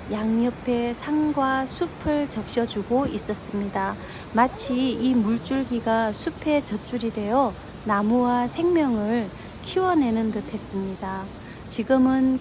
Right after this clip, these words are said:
구월의 중순, 햇볕이 따스하게 내려앉은 곳은 단풍이 물들기 시작했는데요. 높은 곳에서 내려다보는 전경은 한없이 넓고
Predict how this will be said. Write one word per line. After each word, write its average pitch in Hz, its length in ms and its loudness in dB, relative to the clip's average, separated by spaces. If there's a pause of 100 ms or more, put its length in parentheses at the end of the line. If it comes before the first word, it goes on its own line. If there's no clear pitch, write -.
구월의 254 380 4
중순, 214 680 -2 (440)
햇볕이 302 680 -2
따스하게 233 720 0
내려앉은 220 680 0
곳은 226 440 -2
단풍이 269 500 0
물들기 214 500 0
시작했는데요. 202 1120 -4 (440)
높은 302 440 -2
곳에서 262 720 -2
내려다보는 208 800 -4
전경은 202 640 -2 (380)
한없이 311 920 0
넓고 202 720 -2